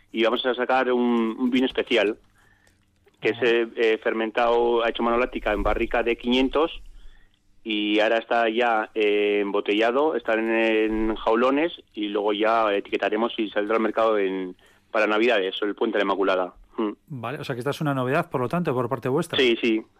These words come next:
Speaker 1: sí.
Speaker 2: Oh, y
Speaker 1: Por eso te he dicho antes, que sa-, sabes cuándo empiezas, pero no sabes dónde acabas.
Speaker 2: Fíjate. <laughs> Y,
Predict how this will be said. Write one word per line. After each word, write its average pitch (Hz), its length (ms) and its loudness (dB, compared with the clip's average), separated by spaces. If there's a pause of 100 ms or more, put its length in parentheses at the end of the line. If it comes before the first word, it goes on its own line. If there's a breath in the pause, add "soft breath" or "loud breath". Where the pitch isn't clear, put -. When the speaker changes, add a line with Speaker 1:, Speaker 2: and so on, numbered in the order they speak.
Speaker 1:
sí. 101 220 -2 (640 soft breath)
Speaker 2:
Oh, 147 300 -12
y 123 60 -18
Speaker 1:
Por 127 140 2
eso 156 80 2
te 156 80 0
he - 20 4
dicho 135 160 2
antes, 131 220 0
que 123 80 -2
sa-, 117 260 2
sabes 135 240 0
cuándo 143 200 2
empiezas, 143 360 0
pero 131 140 -2
no 139 100 0
sabes 123 220 -4
dónde 113 240 2
acabas. 113 420 0
Speaker 2:
Fíjate. 110 640 0 (180 loud breath)
<laughs> - 160 -8
Y, 175 100 -4